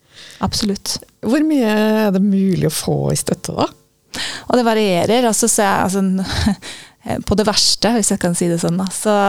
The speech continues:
Speaker 1: så er det kanskje tre tusen kroner, ikke sant? Til sånne enkle tilskudd. Mm.
Speaker 2: Mm.
Speaker 1: Men, ehm, men så er det jo flere millioner.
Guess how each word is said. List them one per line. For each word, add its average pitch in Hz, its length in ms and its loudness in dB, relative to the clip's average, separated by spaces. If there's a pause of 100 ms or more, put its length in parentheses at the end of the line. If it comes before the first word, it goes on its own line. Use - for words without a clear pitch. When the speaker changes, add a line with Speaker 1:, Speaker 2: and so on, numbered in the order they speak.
(100)
Speaker 1:
så 202 180 -2
er 170 140 0
det 165 140 -2
kanskje 170 280 0
tre 175 300 -4
tusen - 340 -6
kroner, 175 440 0 (180)
ikke 190 160 -14
sant? 226 240 -2 (360)
Til 208 140 2
sånne 185 300 2
enkle 180 580 0
tilskudd. - 640 -4 (220)
Mm. 208 200 -10
Speaker 2:
Mm. 196 160 -6 (420)
Speaker 1:
Men, 214 400 0
ehm, 208 400 2 (340)
men 233 180 0
så 208 140 2
er 160 160 0
det 185 80 2
jo 262 120 2 (520)
flere 185 320 0
millioner. 175 540 0